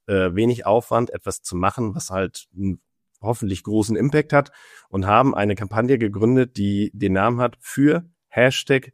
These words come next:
dreihundert K mehr. Worum geht's dabei? Es geht darum, dass wir eine Message ausarbeiten wollten und wir haben uns gestern, ähm, hatte de-, die Konferenz auch den Titel,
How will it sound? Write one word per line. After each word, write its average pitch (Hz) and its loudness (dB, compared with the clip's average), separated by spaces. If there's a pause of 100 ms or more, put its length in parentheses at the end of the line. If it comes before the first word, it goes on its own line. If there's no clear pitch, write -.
(120)
dreihundert 107 2
K 104 2
mehr. 95 0 (300)
Worum 143 4
geht's 127 6
dabei? 80 -6 (140)
Es 117 2
geht 139 4
darum, 156 4
dass 113 -2
wir 104 2
eine 101 2
Message 139 2
ausarbeiten 110 2
wollten 107 2
und 98 -4
wir 92 -2
haben 98 -2
uns 92 -4
gestern, 120 2
ähm, 98 0
hatte 101 -4
de-, 95 -2
die 98 -4
Konferenz 104 -2
auch 110 2
den 95 -2
Titel, 139 0